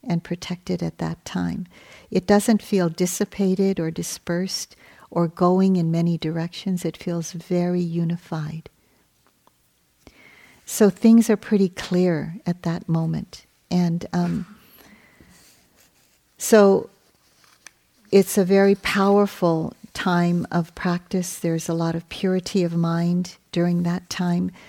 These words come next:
because no defilements can come in. And the stabilizing factor of equanimity begins to develop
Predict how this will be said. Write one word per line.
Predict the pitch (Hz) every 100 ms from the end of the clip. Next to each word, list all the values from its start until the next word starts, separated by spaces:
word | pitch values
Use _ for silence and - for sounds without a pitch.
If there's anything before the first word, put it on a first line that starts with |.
| - -
because | 175 - 175 185
no | 180
defilements | 180 180 - 175 175 170 165 - -
can | - 170
come | - 170 165
in. | 170 185 - - - - _ -
And | 185 180
the |
stabilizing | 180 - 208 214 240 214 202 190 190
factor | 175 190 180 180 185
of | - 175
equanimity | - 180 - 175 175 180 175 190
begins | 175 190 180 185 180 180 -
to | -
develop | 175 165 165 160 -